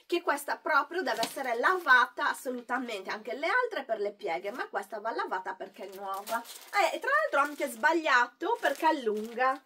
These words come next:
ecco perché non l'ho aperta, è lunga e io, a me serve la canotta a qua, amiche, invece questa è lunga, un chilometro e mezzo e costa pure tanto, però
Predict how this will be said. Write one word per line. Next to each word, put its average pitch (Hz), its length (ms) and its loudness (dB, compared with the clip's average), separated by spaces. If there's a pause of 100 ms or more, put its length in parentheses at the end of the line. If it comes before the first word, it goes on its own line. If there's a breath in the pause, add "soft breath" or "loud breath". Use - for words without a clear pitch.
(320 soft breath)
ecco - 300 4
perché 277 300 0
non 240 220 -2
l'ho 233 100 4
aperta, 233 640 0
è 285 200 2
lunga 262 540 2 (460 soft breath)
e 302 140 0
io, 311 120 4
a - 20 -8
me 330 120 2
serve 247 380 0
la 247 140 2
canotta 320 560 -4
a 233 160 -6
qua, 185 220 -4
amiche, 196 360 -12
invece 262 300 -10
questa 269 240 -14
è 185 60 -4
lunga, 202 420 -6
un 233 80 -8
chilometro 233 580 -6
e 254 100 -6
mezzo 349 500 -6
e 247 100 -10
costa 247 340 -12
pure - 300 -8
tanto, 247 500 -14 (380 loud breath)
però 392 420 2